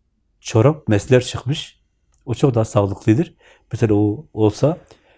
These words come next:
e, şeytan orada bir vesvese de veremez. O da çorap ama mest. O olsa daha sağlıklı olur. Daha, e,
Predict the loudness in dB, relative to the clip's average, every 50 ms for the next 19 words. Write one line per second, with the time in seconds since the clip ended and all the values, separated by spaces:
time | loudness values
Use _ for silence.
0 | _ _ _ _ _ _ _ -10 -10 -8 -2 0 0 0 2 0 0 0 2 2
1 | 0 0 0 0 0 2 0 0 0 -4 -4 0 2 2 2 0 0 0 0 0
2 | 0 -2 -4 -6 _ _ -2 0 0 0 0 0 2 2 2 2 0 -8 _ _
3 | _ 0 2 2 4 2 4 4 4 2 2 0 -10 -16 -18 _ _ _ _ _
4 | _ _ _ _ _ _ _ _ _ _ _ _ _ _ _ _ _ _ _ _
5 | _ _ _ _ _ 0 2 2 2 2 0 0 0 0 -2 0 0 0 0 -2
6 | -4 -4 -2 -2 -2 -2 -4 -4 -8 -10 _ _ _ _ -20 _ -20 _ _ _
7 | -2 0 0 0 0 -2 -4 -10 _ _ _ _ _ _ _ _ _ _ _ _
8 | _ _ _ _ -10